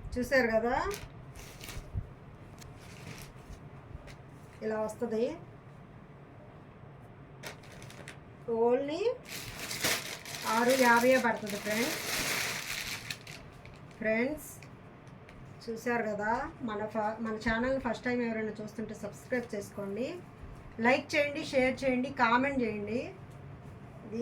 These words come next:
ఎక్సెల్ సై-, డబల్ ఎక్సెల్ సైజ్ ఫ్రెండ్స్. ఇది బ్లాక్ రెడ్ కాంబినేషన్లో వస్తుంది. ప్యాంట్ ఇలా వస్తుంది, చున్నీ ఇలా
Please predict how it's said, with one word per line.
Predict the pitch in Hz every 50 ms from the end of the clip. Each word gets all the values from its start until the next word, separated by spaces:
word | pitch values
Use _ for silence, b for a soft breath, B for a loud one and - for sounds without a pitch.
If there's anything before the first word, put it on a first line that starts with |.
| 233 226
ఎక్సెల్ | 226 - - 294 277 277 277
సై-, | 262 220 226 226 233
డబల్ | 233 233 247 285 302
ఎక్సెల్ | - - 302 302 - 269
సైజ్ | 233 220 202 - -
ఫ్రెండ్స్. | 202 208 214 226 220 - 214 185
ఇది | 214 240 294 370 370 - - - - - - - - - - - - - - - - - - - 190
బ్లాక్ | 202 233 233 233 240 254 - - 294 285 294
రెడ్ | 262 247 214 196 254 254
కాంబినేషన్లో | 247 233 220 233 247 254 262 262 247 - 247 247 240 220
వస్తుంది. | 214 196 - 208 190 208 233 277 349 370 349 - - - - - - - - - - - - - - - - - - - - - - - - - - - - - - - -
ప్యాంట్ | 240 226 220 220 233 240 233 226 220
ఇలా | 214 214 214 208
వస్తుంది, | 208 208 - 220 190 214 233 254 240 -
చున్నీ | 247 226 226 233 233 208
ఇలా | 196 202